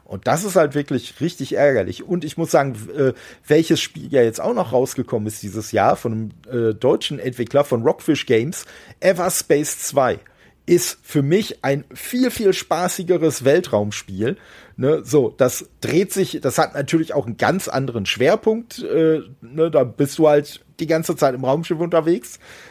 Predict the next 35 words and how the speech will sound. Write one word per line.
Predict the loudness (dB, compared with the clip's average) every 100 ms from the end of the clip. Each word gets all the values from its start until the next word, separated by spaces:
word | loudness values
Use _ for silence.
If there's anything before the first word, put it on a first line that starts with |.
| 0
äh, | 2 4
wenn | 2
du | 0
nicht | -4 0
gerade | 2 2
irgendwo | -2 -2
angedockt | -2 -2 -2 0 0 0
hast | 0 0 -2
und | -8 -2
so, | 0 -2
aber | -2 0 2
das | 2 0 0 -4 -6
Spiel | -6 -6 -4 -4
macht | -4 -4
mir | -2 -2
einfach | -2 -4
so | -4 -4 -2 -4
viel | -6 -6
mehr | -2 -2
Spaß, | 0 0 0 -2 -12 -6
das | -2 -2
ist | -2
für | -2
mich | -2 0 0
einfach | 0 -2
so | 0 0
viel | 0 -2
geilerer | 2 4 4 2
Sci-Fi | 2 2 2 2 4 4 2
als | -4 -6 -6
alles, | -2 -2 -2 -2
was | -2
halt | -2 -2
Starfield, | 0 0 0 -2 -4 -4 -12 -10
äh, | -2 2 2